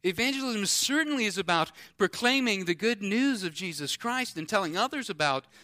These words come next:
Christ. But it's not simply to be sectioned off as something that we, we devote one or two hours to a week. No, it's to encompass all of our living.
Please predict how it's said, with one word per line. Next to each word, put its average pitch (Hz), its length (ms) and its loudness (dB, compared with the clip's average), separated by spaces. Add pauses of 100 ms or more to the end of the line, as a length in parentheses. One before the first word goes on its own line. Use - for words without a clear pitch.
(180)
Christ. 240 680 -4 (1000)
But 208 100 4
it's 214 200 0
not 233 360 4
simply 247 400 -2
to 214 80 0
be 196 160 -4
sectioned 233 640 -2
off 233 320 6
as 165 180 2 (220)
something 240 520 2
that 196 180 6
we, 190 180 2 (220)
we 196 240 2
devote 196 500 4
one 226 320 4
or 214 60 2
two 240 260 0
hours 240 400 4
to 202 360 -4
a 175 80 2
week. 233 460 2
No, 233 280 4
it's - 160 0
to 233 120 -4
encompass 208 560 0 (300)
all 269 320 8
of 220 100 2
our 190 200 8
living. 165 800 0